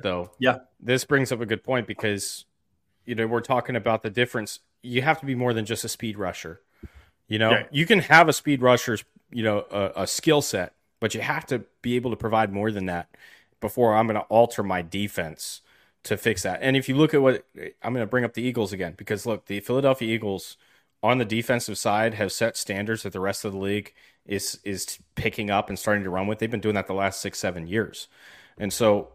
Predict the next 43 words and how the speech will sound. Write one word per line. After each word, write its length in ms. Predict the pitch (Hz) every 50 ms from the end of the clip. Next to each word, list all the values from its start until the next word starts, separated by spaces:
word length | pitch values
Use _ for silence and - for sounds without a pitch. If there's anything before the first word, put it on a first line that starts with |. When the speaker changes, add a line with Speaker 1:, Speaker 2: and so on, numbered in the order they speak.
| _ -
Speaker 1:
the 100 | 110 107
thing 200 | - 135 131 131
that 100 | 120 104
they 100 | 123 120
did 160 | 117 123 104
last 380 | 101 110 127 160 160 - - 123
year 300 | 107 101 98 98 - _ _ _ _ _ _ _ _ -
is 120 | 113 107
they 100 | 110 110
got 160 | 117 123 120 117
a 40 |
hold 160 | 113 131 127 120
of 140 | 110 101
Hassan 400 | 92 107 - - 135 127 117 101
Reddick, 420 | 95 123 160 165 113 - - - - _ _ _ _ _ _ -
and 100 | 110 110
they 60 | 117
made 200 | 117 123 123 117
him 460 | 117 135 123 117 113 110 107 104 101 _ _
the 80 | - 110
fifth 360 | - - 135 131 127 - -
man, 260 | 123 135 143 131 110
the 80 | 101 92
dog, 360 | 92 117 123 127 117 101 92
going 240 | 110 107 110 101 92
five-man 460 | - 107 113 117 107 117 120 117 117
front, 380 | - - 147 139 123 113 - _ _ _ _ _ _ -
where 100 | 104 101
he's 160 | 113 120 117
a 60 | 110
stand-up 440 | - - - 120 123 120 123 117 -
guy 240 | - 139 143 139 127
with 160 | 104 98 -
four 240 | - - 123 123 120
down 280 | 107 123 123 117 110
defensive 440 | 98 113 113 - 117 110 - 101 98
linemen. 440 | 107 117 147 147 123 101 95 92 - _ _ - - - _ _ _ _ _ _ _ -
And 280 | 120 113 113 110 98 - _ _ -
Reddick 400 | 107 113 147 202 214 180 - -
is 120 | 131 120
a 60 | 123
guy 240 | 107 117 110 107 107
that, 200 | 107 110 104 -